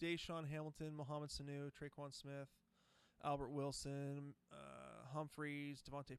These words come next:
Parker. Um, you know, Randall Cobb is an interesting one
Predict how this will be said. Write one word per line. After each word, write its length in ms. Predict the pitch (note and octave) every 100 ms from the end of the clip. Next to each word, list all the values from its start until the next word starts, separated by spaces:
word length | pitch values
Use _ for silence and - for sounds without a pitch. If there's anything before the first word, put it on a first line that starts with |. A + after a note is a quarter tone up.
| -
Parker. 540 | D3+ D3 D3 D3 C#3+ C#3+ _ _ _ _ _ _ _ _ _ - -
Um, 540 | C#3+ C#3+ C#3+ C#3+ C#3 C3+ - - _ _ - -
you 80 |
know, 60 | - - - - D3
Randall 300 | C#3+ F#3 F#3+ - -
Cobb 360 | C3+ C#3+ E3 -
is 140 | D3
an 100 | C#3+
interesting 520 | C3 C#3 - - D3 C#3
one 240 | C#3